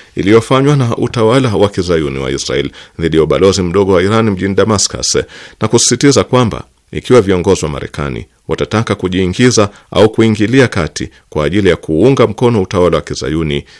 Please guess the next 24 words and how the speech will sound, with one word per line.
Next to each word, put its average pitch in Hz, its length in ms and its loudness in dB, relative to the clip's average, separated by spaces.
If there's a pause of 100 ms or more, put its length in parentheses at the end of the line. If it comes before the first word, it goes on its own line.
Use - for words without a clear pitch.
(160)
vituo 92 500 2
vyao 104 240 2
vyote 104 480 -2 (360)
na 90 140 0
maeneo 90 640 2
yote 117 380 2
ya 92 60 2
maslahi 101 500 0
yao, 67 340 -2 (160)
hususan 107 480 0 (240)
vituo 87 380 2
ambavyo 123 540 0 (260)
vitatumiwa 113 920 0 (140)
kuanzishia 90 720 0
mashambulio 98 600 0
ya 78 60 2
kijeshi 87 480 -2 (220)
dhidi 78 260 0
ya 76 60 2
Jamhuri 82 400 -2
ya 76 60 -2
Kiislamu - 400 -8
ya 64 60 -6
Iran, 80 440 -4